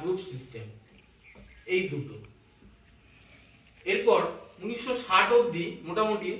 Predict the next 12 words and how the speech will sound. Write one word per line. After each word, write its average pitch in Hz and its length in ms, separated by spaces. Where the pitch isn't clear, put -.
ওই 160 120
কাঁচের 185 440
বোতলেই 196 460
ব্লাড 156 220
স্টোর 190 300
করা 143 180
হতো - 240
এবং 214 280
উনিশশো 214 440
ষাট - 260
অবধি, 214 400
আহ, 131 1000